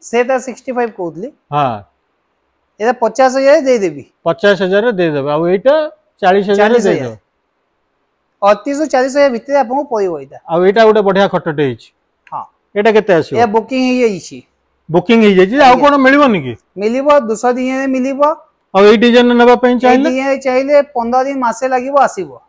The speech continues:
Speaker 2: ଆସିବ କିନ୍ତୁ। ଏଇଟା କେତେ ଅଛି ରେଟ୍?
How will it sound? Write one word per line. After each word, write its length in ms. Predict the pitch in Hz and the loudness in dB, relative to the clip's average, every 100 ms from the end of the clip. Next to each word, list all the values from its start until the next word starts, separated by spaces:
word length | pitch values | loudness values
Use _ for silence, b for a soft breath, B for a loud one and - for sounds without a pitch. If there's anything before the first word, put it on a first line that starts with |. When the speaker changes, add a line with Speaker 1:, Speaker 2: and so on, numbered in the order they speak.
| _ | _
Speaker 2:
ଆସିବ 340 | 160 151 170 131 | -4 -2 -2 -4
କିନ୍ତୁ। 260 | 120 104 104 _ _ _ _ _ _ _ _ _ _ _ - | -6 -10 -16 _ _ _ _ _ _ _ _ _ _ _ -4
ଏଇଟା 180 | 190 220 | 2 4
କେତେ 240 | 208 247 220 | 4 4 4
ଅଛି 200 | 156 160 | 4 0
ରେଟ୍? 240 | 135 | 0